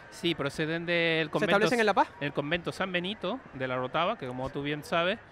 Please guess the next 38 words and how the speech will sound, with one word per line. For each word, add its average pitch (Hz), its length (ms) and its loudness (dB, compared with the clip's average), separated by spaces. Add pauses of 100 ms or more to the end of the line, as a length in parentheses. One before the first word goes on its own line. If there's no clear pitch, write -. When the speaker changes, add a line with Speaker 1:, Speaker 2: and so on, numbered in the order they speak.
(220)
Speaker 2:
Sí. - 140 -4
Speaker 1:
y 151 180 2
ellos 170 200 2
lo 180 100 2
que 170 100 -4
querían 170 320 -2
era 175 220 0
que 147 80 -4
a 135 60 -2
través 139 320 -2
del 160 200 -2
puerto 175 240 0
de - 20 4
la 170 100 4
Cruz 185 180 -2
trasladarse 151 520 -2
a 190 60 4
Las 180 140 2
Palmas 196 460 2 (440)
para 147 160 2
también, 156 520 0 (140)
pues, 123 680 0
digamos, 143 460 -2 (400)
eh, 120 760 0 (140)
mm, 110 720 -10
buscar 143 260 0
almas 180 380 4 (680)
para 131 200 2
el 120 80 -6
Señor. 185 280 -6 (1120)
Speaker 2:
Era 190 140 4
una 220 140 6
comunidad 208 520 8
muy, 220 640 6
muy 208 220 4
ilustrada 233 580 6
y 233 120 4
muy, 226 400 4